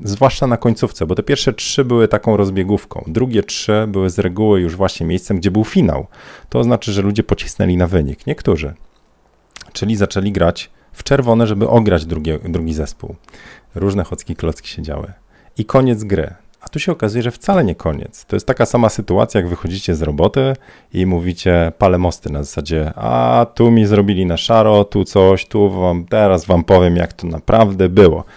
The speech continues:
Trzaskacie drzwiami i wychodzicie. A potem mijają dwa lata i na nowo siadacie do stołu, bo idziecie do innej roboty i okazuje się, że waszym nowym przełożonym jest gościu,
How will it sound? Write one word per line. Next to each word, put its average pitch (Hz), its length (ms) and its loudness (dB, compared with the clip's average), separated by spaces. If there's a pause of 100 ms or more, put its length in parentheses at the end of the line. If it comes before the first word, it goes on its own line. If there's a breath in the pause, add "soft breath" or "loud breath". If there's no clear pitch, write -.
(120)
Trzaskacie - 540 -4
drzwiami 101 380 2
i 92 60 0
wychodzicie. 80 560 -6 (580 soft breath)
A 113 80 -6
potem 87 340 -2
mijają 80 320 -2
dwa 104 140 -2
lata 139 380 -4 (100)
i 131 120 -4
na 104 140 -4
nowo 80 260 -4
siadacie - 400 -10
do 90 100 -6
stołu, 101 380 -4
bo 78 140 -4
idziecie 80 260 -8
do 82 100 -4
innej 78 200 -4
roboty 110 460 -6 (420 loud breath)
i 165 40 -2
okazuje 85 420 -2
się, 85 140 -6
że 82 80 -2
waszym 82 400 -8 (600)
nowym 131 240 0
przełożonym 87 600 -6
jest 78 120 -8
gościu, 87 420 -6